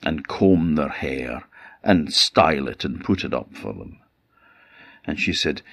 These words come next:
"Did you have a good time at the ball last night?" "Oh, yes, it was wonderful, it was marvellous. Yes, the prince danced with us. Oh, he couldn't keep his eyes off us.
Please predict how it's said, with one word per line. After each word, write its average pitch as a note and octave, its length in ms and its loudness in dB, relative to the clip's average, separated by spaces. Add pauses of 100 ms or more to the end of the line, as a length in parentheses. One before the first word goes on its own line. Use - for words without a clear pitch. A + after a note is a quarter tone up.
(840)
"Did F#2 180 4
you F#2+ 100 8
have F#2+ 180 0
a F#2 60 2
good G#2 300 4
time A#2+ 420 6
at - 200 0
the E2 220 2
ball F#2+ 600 2 (140)
last D2 360 -4
night?" C2 280 -12 (500)
"Oh, C3 360 10
yes, F#2+ 480 4
it D2 120 -2
was D2 180 -6
wonderful, D2 760 4
it - 120 -18
was - 160 -6
marvellous. E2+ 720 4 (340)
Yes, F#2+ 240 6
the G2 120 -4
prince - 500 2
danced G2+ 540 4
with C#2+ 140 0
us. C#2 160 2
Oh, A2+ 180 4
he G2+ 240 10
couldn't F2 560 0 (120)
keep G#2+ 220 2
his F2+ 180 0 (100)
eyes F#2 460 6
off F#2+ 360 2
us. - 340 -8